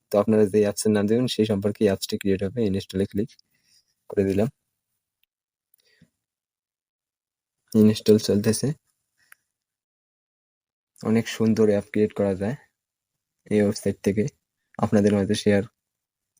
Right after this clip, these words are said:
করতেছি। অবশ্যই ভিডিওটিতে লাইক দিবেন এবং যদি অ্যাপ কি আর কাস্টমাইজ সম্পর্কে ভিডিও চান তাহলে অবশ্যই কমেন্ট করুন। অ্যাপ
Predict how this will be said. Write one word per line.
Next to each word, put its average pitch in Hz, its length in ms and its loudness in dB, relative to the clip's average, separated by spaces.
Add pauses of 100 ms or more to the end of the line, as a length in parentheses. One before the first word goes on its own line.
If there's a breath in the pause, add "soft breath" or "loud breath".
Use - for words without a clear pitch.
করতেছি। 107 340 -6 (120)
অবশ্যই 107 360 2 (100)
ভিডিওটিতে 101 600 0 (180)
লাইক 95 160 0 (100)
দিবেন 101 180 -2 (300)
এবং 107 120 6 (120)
যদি 104 240 -2
অ্যাপ 101 200 0
কি - 80 -2 (220)
আর 117 60 0 (100)
কাস্টমাইজ 110 420 -2
সম্পর্কে 101 280 -4 (100)
ভিডিও 101 260 -2
চান 107 140 -4
তাহলে 95 200 -2
অবশ্যই 95 340 -4
কমেন্ট 95 280 -4
করুন। 98 180 -10 (1300)
অ্যাপ 107 140 2